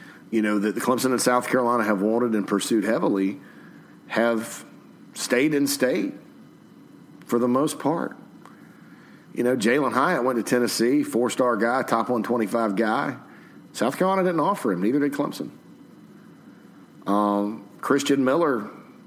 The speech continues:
years back, goes to Alabama. Clemson and South Carolina were off the table.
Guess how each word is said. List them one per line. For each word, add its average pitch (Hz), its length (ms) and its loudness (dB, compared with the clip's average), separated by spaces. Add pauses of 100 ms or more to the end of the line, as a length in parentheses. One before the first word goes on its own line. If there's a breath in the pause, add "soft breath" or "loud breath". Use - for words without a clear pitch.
(200)
years 117 260 0
back, - 720 -4
goes 101 180 -2
to 120 80 0
Alabama. 131 640 0 (320)
Clemson 95 300 -4
and 123 120 -2
South 139 280 -2
Carolina 143 320 0
were 127 160 0
off 139 100 -4
the - 80 -8
table. - 320 -6